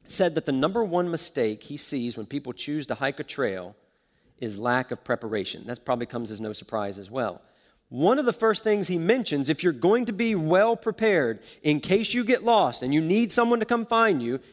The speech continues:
here's what he says to do. "Leave a trip plan and check-in time with two trusted people," which leads me to our first action item here, which is check in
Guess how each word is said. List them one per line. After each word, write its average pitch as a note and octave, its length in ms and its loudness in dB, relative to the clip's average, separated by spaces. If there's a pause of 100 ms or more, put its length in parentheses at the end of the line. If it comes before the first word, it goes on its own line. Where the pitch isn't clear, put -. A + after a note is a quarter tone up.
here's F3+ 180 0
what A3 100 0
he A3+ 40 4
says G#3+ 260 2
to A3 100 -6
do. F3 300 0 (640)
"Leave F#3+ 400 0
a A#3 80 4
trip - 380 -2
plan A2 540 -8 (320)
and C#3+ 200 0
check-in D#3 520 0
time G2+ 480 -6 (340)
with A2+ 220 -12
two D#3 400 -4 (400)
trusted B2+ 560 -4 (440)
people," - 460 -6 (600)
which A#2+ 200 -8
leads D3+ 300 0
me D3 140 0
to C3 100 -6
our A#2+ 100 4
first C3+ 400 0
action C3+ 400 -4
item A2+ 360 -4
here, A2+ 200 -6
which A2 220 -8
is G#2+ 160 -8
check F3+ 400 -4
in G2 400 -4